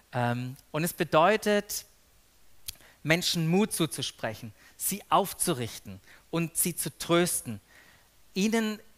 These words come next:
eine Hilfe zu sein und ihnen an der Seite zu stehen, eine Wirkung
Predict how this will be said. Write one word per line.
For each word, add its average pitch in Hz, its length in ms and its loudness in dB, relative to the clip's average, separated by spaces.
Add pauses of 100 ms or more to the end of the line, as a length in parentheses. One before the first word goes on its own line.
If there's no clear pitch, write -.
(260)
eine 160 160 2
Hilfe 226 560 4
zu - 160 -4
sein 190 400 2
und 180 240 -4
ihnen 208 360 0
an 165 200 0
der 151 80 2
Seite 165 840 0 (800)
zu - 160 -2
stehen, 107 540 -4 (280)
eine 147 300 2
Wirkung 208 760 6